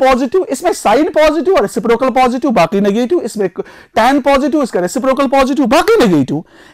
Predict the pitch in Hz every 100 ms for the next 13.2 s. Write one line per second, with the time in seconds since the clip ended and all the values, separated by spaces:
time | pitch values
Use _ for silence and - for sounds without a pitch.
0 | _ - - 392 508 - 349 - 294 277
1 | 254 240 349 466 226 - 226 381 - 208
2 | 185 175 214 226 226 - 233 170 175 185
3 | 262 294 _ _ _ - 180 180 170 -
4 | - 180 180 170 175 160 160 175 - 220
5 | 165 170 226 392 349 262 233 247 254 _
6 | _ - - _ _ - 311 359 381 415
7 | 359 _ _ 170 208 427 - 240 - 320
8 | 349 - 202 220 254 320 370 453 294 262
9 | 370 370 403 247 240 294 240 240 269 233
10 | 247 226 - 392 - - - _ _ -
11 | 240 208 233 220 233 294 233 196 220 220
12 | 240 240 302 262 254 - 247 247 240 254
13 | 311